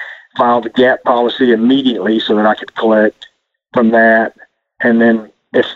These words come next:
after I start running into some issues at corporate with these companies, start talking to the local people and asking them, you know, the local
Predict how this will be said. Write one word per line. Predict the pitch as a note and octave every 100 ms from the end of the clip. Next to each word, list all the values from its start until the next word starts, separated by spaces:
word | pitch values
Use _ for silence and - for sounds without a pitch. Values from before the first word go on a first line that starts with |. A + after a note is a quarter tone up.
| _ -
after | B2 - B2
I | A2
start | - A#2+
running | B2 B2 B2+
into | A#2 A2
some | G2 - A#2+
issues | A#2+ - A#2+ G#2
at | G#2+ -
corporate | - C3 B2 - G#2
with | B2 A2+
these | B2 A2+ G2+ - _ _
companies, | - B2 A2+ A2 G2+ - -
start | - B2 G#2
talking | - A#2 A#2 B2
to |
the | A#2
local | G#2+ G#2+ A2 - F#2+
people | A#2 G#2 G#2+ G2+
and | G#2
asking | G#2 G#2 - B2 A2
them, | A2 G#2 - _ - - - _ _ _
you | A#3
know, | G3 - - _ _ _ _
the | B2+ G#2
local | G#2 A2+ A#2 G2+ E2+